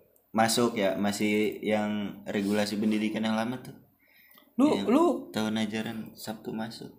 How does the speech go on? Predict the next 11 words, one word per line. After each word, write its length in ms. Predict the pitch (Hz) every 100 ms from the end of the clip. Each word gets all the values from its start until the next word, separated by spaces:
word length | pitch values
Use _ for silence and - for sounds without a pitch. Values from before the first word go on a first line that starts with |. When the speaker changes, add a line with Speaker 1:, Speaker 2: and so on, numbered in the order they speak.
| _ _
Speaker 2:
Sabtu 400 | - 147 147 262
masuk 380 | 247 202 269 277
lu 200 | 247 254
belajar? 500 | 123 98 101 101 107 - - _ _ _ _ _ _ -
Speaker 1:
Belajar. 500 | 110 147 160 117 165
Speaker 2:
S 160 | -
D? 400 | 143 180 202 - -
Speaker 1:
Belajar 640 | - 143 180 - 147 156 - - _ -
sampai 260 | 120 123
Speaker 2:
Oh. 60 | 131
Speaker 1:
jam, 160 | 135